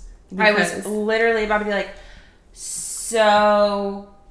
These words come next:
Speaker 1: it can be done." I don't
Speaker 2: It can.
Speaker 1: understand what is going on, because I almost thought about being like, "You know what?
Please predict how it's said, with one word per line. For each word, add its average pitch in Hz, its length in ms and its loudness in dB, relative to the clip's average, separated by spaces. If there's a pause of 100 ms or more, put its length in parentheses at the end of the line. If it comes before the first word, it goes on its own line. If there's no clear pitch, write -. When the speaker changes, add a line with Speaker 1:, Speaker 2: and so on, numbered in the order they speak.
(160)
Speaker 1:
it 220 280 -2
can 226 600 0
be 214 280 -4
done." 240 380 4
I 214 120 2
don't 233 280 4
Speaker 2:
It - 60 -6
can. 247 240 2
Speaker 1:
understand 240 840 0
what 220 200 4
is 226 200 -4
going 240 360 -2
on, 220 460 -2
because 220 300 -4
I 226 160 -2
almost 277 480 -6
thought 226 200 0
about 214 240 0
being 208 160 -6
like, 196 220 -6
"You 214 60 -6
know 220 120 -4
what? 233 260 0